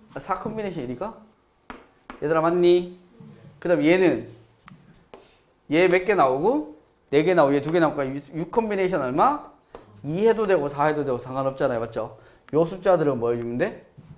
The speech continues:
더해주면 됩니다. 그냥 단순하게 생각하는 거예요. 알겠죠?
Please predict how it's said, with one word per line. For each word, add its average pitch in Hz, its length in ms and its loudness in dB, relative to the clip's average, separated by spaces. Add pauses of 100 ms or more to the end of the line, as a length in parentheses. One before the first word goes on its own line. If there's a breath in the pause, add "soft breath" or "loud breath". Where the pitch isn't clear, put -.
(160)
더해주면 151 340 -4
됩니다. 117 300 -8
그냥 117 140 -12
단순하게 151 440 -6
생각하는 196 460 -6
거예요. 123 200 2
알겠죠? 143 400 -2